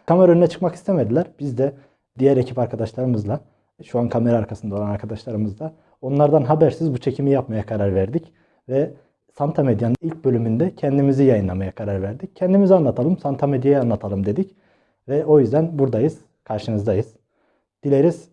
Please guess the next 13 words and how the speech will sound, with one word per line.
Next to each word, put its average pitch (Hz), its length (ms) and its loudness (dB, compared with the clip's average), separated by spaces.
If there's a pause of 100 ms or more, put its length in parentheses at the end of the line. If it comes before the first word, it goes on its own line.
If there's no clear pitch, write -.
kanalımızın 135 800 0
bundan 131 200 2
sonraki 123 320 -4
içerikleri 110 500 -2
de, 113 120 -4 (220)
bu, 123 240 -6
bu 143 140 2
içeriği 104 380 -4
de 165 120 -10 (300)
hepinizin, 147 560 -4 (120)
e, 113 60 -12
hoşuna 117 360 -6
gider. 117 240 -6